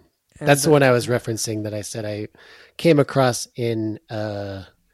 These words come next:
Speaker 2: The Screaming Ghost and other stories. And, um, and also I remember
Speaker 1: Okay.
Speaker 2: it being told on, uh, do you remember that show Haunted History?
Speaker 1: Kind of. I don't think I ever really watched it myself, but, uh,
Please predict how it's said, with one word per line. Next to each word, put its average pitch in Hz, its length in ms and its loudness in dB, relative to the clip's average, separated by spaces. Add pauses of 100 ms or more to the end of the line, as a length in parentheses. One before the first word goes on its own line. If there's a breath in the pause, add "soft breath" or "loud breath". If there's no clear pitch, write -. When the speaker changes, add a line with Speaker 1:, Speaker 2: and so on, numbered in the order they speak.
(360)
Speaker 2:
The 127 120 -2
Screaming 123 560 0
Ghost 113 400 -4
and 107 100 -12
other 104 200 -8
stories. 107 680 -10 (140)
And, 110 280 -8
um, 104 440 -10 (760)
and 135 100 -12
also 220 240 -6
I 175 60 0
remember 123 400 -2
Speaker 1:
Okay. 127 120 -10
Speaker 2:
it - 40 -16
being 123 240 -2
told 113 360 -6
on, 107 280 -10
uh, 98 360 -14 (280)
do - 80 -14
you - 20 -6
remember 165 180 -4
that 139 120 -6
show 131 240 -4
Haunted 120 400 -8
History? 127 580 -10 (840)
Speaker 1:
Kind 170 320 -4
of. 131 120 -2
I 135 100 -2
don't 160 140 -4
think 156 140 -6
I 147 60 -2
ever 143 220 -4
really 135 260 -4
watched 131 360 -8
it 131 60 -14
myself, 120 680 -10
but, - 340 -12
uh, 123 280 -12